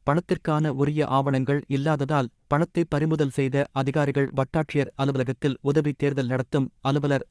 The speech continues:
ரவிச்சந்திரனிடம் ஒப்படைத்தனர். உரிய ஆவணங்களை ஒப்படைத்துவிட்டு பணத்தை கருவூலத்தில் பெற்றுக் கொள்ளுமாறு அறிவுறுத்தப்பட்டது. மேலும் பத்து லட்சம் ரூபாய்க்கு மேல் ரொக்க பணம் உள்ளதால் வருமான வரித்துறை அதிகாரிகளுக்கு தகவல் அளிக்கப்பட்டுள்ளது.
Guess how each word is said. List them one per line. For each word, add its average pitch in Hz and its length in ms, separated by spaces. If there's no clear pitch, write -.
ரவிச்சந்திரனிடம் 135 840
ஒப்படைத்தனர். 135 580
உரிய 185 300
ஆவணங்களை 139 640
ஒப்படைத்துவிட்டு 139 800
பணத்தை 156 380
கருவூலத்தில் 147 580
பெற்றுக் - 280
கொள்ளுமாறு 131 680
அறிவுறுத்தப்பட்டது. 135 800
மேலும் 131 440
பத்து 151 340
லட்சம் 151 360
ரூபாய்க்கு 139 480
மேல் 151 360
ரொக்க 143 240
பணம் 135 300
உள்ளதால் 131 420
வருமான 170 480
வரித்துறை 139 440
அதிகாரிகளுக்கு 131 800
தகவல் 135 340
அளிக்கப்பட்டுள்ளது. 135 840